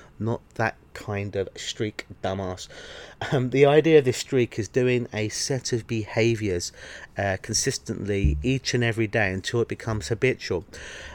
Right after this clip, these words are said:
Where I originally got the concept of the streak from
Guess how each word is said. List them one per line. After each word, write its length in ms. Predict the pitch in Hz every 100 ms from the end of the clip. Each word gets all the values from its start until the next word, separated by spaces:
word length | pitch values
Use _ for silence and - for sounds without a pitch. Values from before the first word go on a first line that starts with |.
| -
Where 320 | - 127 151 160
I 160 | 143
originally 420 | 143 135 143 123
got 140 | 117 -
the 60 |
concept 540 | - 147 131 - 127 -
of 140 | 123 117
the 280 | 104 120 117
streak 640 | - - - 143 135 - -
from 600 | - - 139 107 87 95